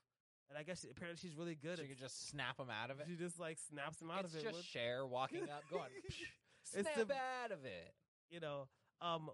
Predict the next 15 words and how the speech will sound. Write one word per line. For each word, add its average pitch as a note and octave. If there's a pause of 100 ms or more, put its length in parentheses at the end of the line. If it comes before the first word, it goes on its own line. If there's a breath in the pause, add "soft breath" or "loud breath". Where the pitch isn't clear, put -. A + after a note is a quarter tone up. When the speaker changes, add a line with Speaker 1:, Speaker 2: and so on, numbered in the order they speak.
Speaker 1:
but D#3+
then G3+
my F3 (100)
favorite A3+
kind C#3+
of, C3 (260)
uh, B2+ (220)
ho-, C3+
monsters C#3+
of C3
Halloween C3+ (360)
is D3+
the D3+
Jewish A#3
ones. B2+